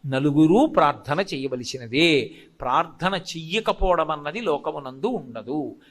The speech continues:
కాబట్టి చక్కగా మన కోసం ఎవరో ప్రార్థన చేయడం కాదు, మన కోసం మనం ప్రార్థన చేసుకోవడం నేర్చుకోవాలి. ఎందుకలా? నీకు ఆకలేస్తే నువ్వు తిను,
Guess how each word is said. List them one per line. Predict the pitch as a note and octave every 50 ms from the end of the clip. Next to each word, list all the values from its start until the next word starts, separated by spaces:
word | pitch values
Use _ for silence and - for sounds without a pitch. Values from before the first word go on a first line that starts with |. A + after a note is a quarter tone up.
| _ _ -
కాబట్టి | D3+ C#3+ C3+ D3 C#3 - F3+ G3 C4 D4 - - - - - _ -
చక్కగా | - D3 C#3+ - - E3+ D#3+ F3+ A3 C#4 - - - - - _ _ -
మన | A2+ B2 C3+ E3+ F#3
కోసం | F#3 G#3 G#3+ A3 G#3+ G#3+ G#3+ G#3+
ఎవరో | G3+ F3 F3+ G3 G#3+ A3
ప్రార్థన | G#3 G#3+ G#3 G3+ G#3 G3+ - - G3
చేయడం | G#3 F3+ G3 G#3 G3+ G3+ G3+ F#3+ E3
కాదు, | D#3 D#3+ D#3+ D3+ C#3 A2 G2+ - -
మన | G#2 A#2 C3+ D#3
కోసం | D#3+ - E3 D#3+ D3 D#3 G#3+ D4+ C#4+
మనం | G3+ D#3 D#3+ E3 D#3+
ప్రార్థన | D#3 D#3+ D3 C#3+ C#3+ C#3+ - C#3+ C#3
చేసుకోవడం | C3+ A2 C3+ B2 - - - B2 B2 B2 F3+ B3+ D#4+
నేర్చుకోవాలి. | D4+ E3 - - - - - A2 F2+ E2 E2 E2 _ _ _ _ _ - - _ _ _ _ -
ఎందుకలా? | F#3 G3+ A#3 A3+ C4 A#3 A#3 A#3+ B3+ B3 A#3 - - - - _ _ _ _ _ _ _ _ _ _ _ _ _ _ _ _ _ _ _ F#3+
నీకు | D#3 D#3+ G3 A#3 B3+ B3 B3
ఆకలేస్తే | A3+ A#3 A#3 C#4 C4 B3 A3 - - C4+ C4
నువ్వు | G3 F#3+ G3+ A#3
తిను, | A#3+ A#3 A3+ E3+ B2+ G#2